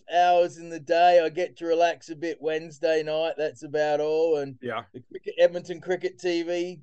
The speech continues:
Speaker 1: putting up big shows for that. So hope you can watch that. And, of course, tomorrow night with Gabe Morency on Sports Grid T V, Sirius X M Channel one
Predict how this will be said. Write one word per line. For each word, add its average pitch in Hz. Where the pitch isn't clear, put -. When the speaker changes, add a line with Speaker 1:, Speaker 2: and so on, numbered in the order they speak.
Speaker 1:
putting 170
up 139
big 175
shows 165
for 156
that. 165
So 147
hope 160
you 156
can 156
watch 160
that. 156
And, 147
of 131
course, 160
tomorrow 160
night 156
with 139
Gabe 156
Morency 151
on 143
Sports 160
Grid 151
T 156
V, 156
Sirius 170
X 160
M 156
Channel 156
one 151